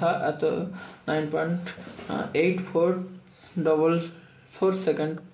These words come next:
ट्री भी हुआ था, यस, मतलब वो ट्री भी हुआ था। मतलब ए-, एक मिनट, record का अंदर fault का, तो इंस्टेनियस ये तीन number था, इसको down किया, ये time दिखा रहा है,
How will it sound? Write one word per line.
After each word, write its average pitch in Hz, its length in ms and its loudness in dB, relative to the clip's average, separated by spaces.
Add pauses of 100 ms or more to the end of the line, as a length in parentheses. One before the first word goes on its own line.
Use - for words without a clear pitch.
(120)
ट्री 175 120 4
भी 160 180 0
हुआ 156 180 4
था, 170 60 4
यस, 170 440 2
मतलब 156 380 -2 (500)
वो 151 60 2
ट्री 185 280 4
भी 196 180 4
हुआ 143 160 4
था। - 240 -4 (2750)
मतलब 180 140 -10
ए-, - 260 -10 (840)
एक 151 220 -8
मिनट, 135 220 -8
record 131 320 -2
का 135 80 -4
अंदर 135 460 -2 (640)
fault 135 360 -4
का, 147 80 -4
तो 147 80 -4
इंस्टेनियस 151 680 0 (640)
ये 165 60 -4
तीन 147 200 0
number 147 320 2
था, 208 360 -4 (200)
इसको - 160 -8
down 135 260 0
किया, 190 320 -2 (1400)
ये 151 100 0
time 147 320 2
दिखा 151 220 2
रहा 147 160 2
है, 127 160 -2